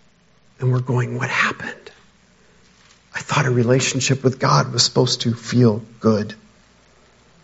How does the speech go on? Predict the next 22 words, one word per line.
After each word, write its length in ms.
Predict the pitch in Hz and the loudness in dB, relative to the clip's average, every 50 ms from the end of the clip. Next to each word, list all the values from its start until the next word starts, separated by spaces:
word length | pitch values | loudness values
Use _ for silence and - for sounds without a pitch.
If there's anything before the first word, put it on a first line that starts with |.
| _ _ - - - - - - | _ _ -20 -20 -20 -16 -6 0
We 100 | 127 135 | 2 4
must 380 | 147 180 190 - - 151 127 - | 4 4 2 2 -2 -2 0 0
guard 340 | 170 151 160 190 190 156 | 0 2 2 0 -2 -2
the 80 | 147 156 | -4 -6
truth 480 | - - - - 151 143 139 131 - - | -6 -6 -4 -2 -2 -2 -2 -4 -6 -6
because 360 | 131 123 - 147 139 120 123 | -8 -6 -4 -4 -4 -4 -2
we 160 | 131 143 139 | -2 -2 -2
so 400 | 135 - - - 139 127 120 - | -2 -2 0 0 0 0 0 -2
easily 480 | - 143 143 143 131 127 135 123 120 117 | -2 -2 0 0 0 0 0 2 2 2
make 300 | 113 110 110 107 104 - | 2 0 -2 -2 -4 -6
substitutes. 1000 | - - 104 101 104 - - 101 98 - - 104 95 - _ _ - - - - _ _ _ _ _ _ _ _ _ _ _ _ _ _ _ _ - - - - _ - | -6 -6 -6 -6 -8 -12 -16 -18 -18 -16 -14 -16 -16 -18 _ _ -20 -20 -20 -20 _ _ _ _ _ _ _ _ _ _ _ _ _ _ _ _ -20 -20 -20 -14 _ 0
We 140 | 147 139 | 0 0
come 360 | 143 - - - 180 180 190 180 | 0 0 0 2 4 4 4 2
up 180 | 175 175 - | 2 0 0
with 200 | 147 147 143 143 | 0 0 0 0
fake 720 | - - - - - 165 160 165 165 160 - - - - - _ _ _ _ _ _ _ _ _ _ _ _ _ _ _ - | -2 -14 -12 -4 2 2 2 2 2 -2 -6 -12 -20 -20 -20 _ _ _ _ _ _ _ _ _ _ _ _ _ _ _ 0
gods. 640 | 139 127 107 98 87 80 - - - - - - - _ _ _ _ _ _ _ _ _ _ _ _ _ _ _ _ _ _ _ _ _ _ _ _ _ _ _ _ _ _ _ _ _ _ - | 0 0 0 0 -4 -8 -12 -16 -16 -18 -18 -18 -20 _ _ _ _ _ _ _ _ _ _ _ _ _ _ _ _ _ _ _ _ _ _ _ _ _ _ _ _ _ _ _ _ _ _ -4
And 100 | 123 120 | 0 2
then 120 | 127 127 | 4 4
we 100 | 127 127 | 4 2
worship 640 | 123 123 135 165 175 156 - - - - 113 110 - | 2 4 4 4 4 4 0 0 0 -2 -2 -2 -2
him 340 | - 113 101 98 101 101 | -4 -2 -2 -2 -6 -8